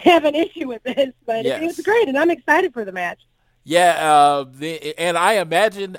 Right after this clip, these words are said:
Speaker 2: I'm just guessing, because they don't really s-, just throw stuff out there, it's gonna be a ten lim-, ten minute time limit on the eighteenth.
Speaker 1: That's kinda what I'm thinking, too. Like, will
Speaker 2: Yeah.
Speaker 1: he be able to last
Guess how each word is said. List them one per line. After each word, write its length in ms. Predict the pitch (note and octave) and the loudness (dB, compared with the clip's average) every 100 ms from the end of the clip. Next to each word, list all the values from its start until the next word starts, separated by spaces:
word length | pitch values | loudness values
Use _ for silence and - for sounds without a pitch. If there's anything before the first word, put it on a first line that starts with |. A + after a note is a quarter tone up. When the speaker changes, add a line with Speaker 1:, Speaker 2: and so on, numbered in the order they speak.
| - | -14
Speaker 2:
I'm 420 | B2 B2 F3 E3+ | -8 -4 -2 -4
just 240 | D#3 - | -12 -12
guessing, 480 | B2+ C#3 D3+ F3 E3+ _ _ _ _ _ _ B2+ B2+ | -4 -4 -4 -10 -20 _ _ _ _ _ _ -14 -12
because 420 | C#3+ D#3 E3 C3 | -10 -6 -6 -4
they 160 | D3 | -4
don't 200 | F3+ F#3 D3 | -2 -4 -6
really 260 | D3+ D#3+ | -8 -8
s-, 200 | C#3 - - | -10 -14 -14
just 320 | C#3 - - | -12 -12 -16
throw 280 | - C#3+ C3+ | -8 -6 -6
stuff 360 | - - C3 | -8 -8 -6
out 220 | C3+ C3 - | -4 -6 -6
there, 220 | D3 C#3 _ _ _ | -8 -8 _ _ _
it's 200 | - F#3 | -6 -4
gonna 180 | A#3+ A#3+ | -2 -2
be 140 | A3 G#3+ | -2 -4
a 40 | |
ten 300 | G3 A3 G3 | -4 -6 -8
lim-, 240 | F#3+ F3+ | -10 -12
ten 240 | D#3+ G#3 F#3+ | -10 -8 -6
minute 220 | F#3 D#3+ | -8 -6
time 300 | F3+ A3+ E3+ | -2 -2 -4
limit 240 | C3+ A2 G#2+ | -8 -12 -12
on 140 | G#2 | -12
the 60 | G#2+ | -10
eighteenth. 420 | G#2+ G#2+ A2 - | -12 -12 -16 -6
Speaker 1:
That's 220 | B3 F#4+ - | 0 0 2
kinda 240 | G4 E4+ | 2 4
what 140 | C#4+ | 4
I'm 160 | D4+ D4+ | 4 4
thinking, 300 | E4 C#4+ C#4+ | 0 -2 -2
too. 200 | F#4 F#4 | 0 0
Like, 180 | A#3 A3 | -2 -8
will 220 | A3 C#4 D4+ | -2 0 -2
Speaker 2:
Yeah. 60 | |
Speaker 1:
he 160 | C4+ C#4 | -2 -2
be 160 | C#4+ B3 | 0 -2
able 200 | A#3 C4 | -2 -6
to 120 | C#4 | -6
last 300 | A#3 A3 A3+ | -6 -8 -10